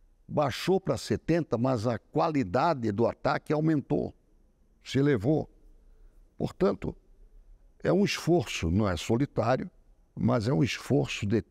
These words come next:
com determinação para nos tirar da inércia. Daí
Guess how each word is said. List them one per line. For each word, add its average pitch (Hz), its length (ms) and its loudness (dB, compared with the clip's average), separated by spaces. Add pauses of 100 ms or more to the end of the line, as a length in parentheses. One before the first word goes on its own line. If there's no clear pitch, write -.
(220)
com 107 160 2
determinação 107 920 0 (500)
para 170 240 2
nos 165 220 0
tirar 160 320 2
da 165 180 2
inércia. - 760 0 (1200)
Daí 131 600 2